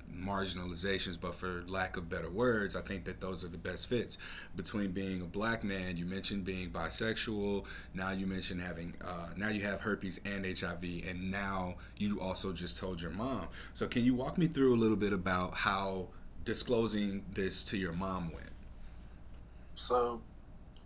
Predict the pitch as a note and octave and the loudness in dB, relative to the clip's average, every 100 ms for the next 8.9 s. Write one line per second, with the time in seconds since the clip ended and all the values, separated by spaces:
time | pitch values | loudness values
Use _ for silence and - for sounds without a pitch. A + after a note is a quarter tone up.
0 | - - B2 C#3+ D3+ D3 - A#2+ A2 G2 | 2 8 12 12 12 12 10 10 8 6
1 | - G2+ - B2 A#2+ G#2+ G#2 G#2 F#2 - | 2 -2 2 4 4 4 2 2 2 -6
2 | - - - G#2 G#2 G2+ G2 G2 - - | -10 -10 2 4 6 6 2 -4 -10 -10
3 | - - - B2 B2 G#2 B2 G#2 - A#2+ | -10 -4 10 12 12 10 10 10 10 10
4 | G2+ - G2 G2+ F#2 G2 - - G2+ F#2+ | 10 8 10 12 12 10 2 -2 0 4
5 | A#2 G#2 F#2 B2+ A#2+ A#2 G2+ G2+ - A#2+ | 10 12 10 6 6 8 8 2 0 8
6 | G2 F#2 - - - - - - G#2+ G2+ | 10 10 4 -10 -14 -14 0 6 8 6
7 | - - - - - - - A2 A2+ C#3+ | 0 -6 -10 -12 -10 -4 0 2 0 2
8 | D3+ D#3 - - - C3+ C#3+ - | 2 2 4 8 8 8 4 -4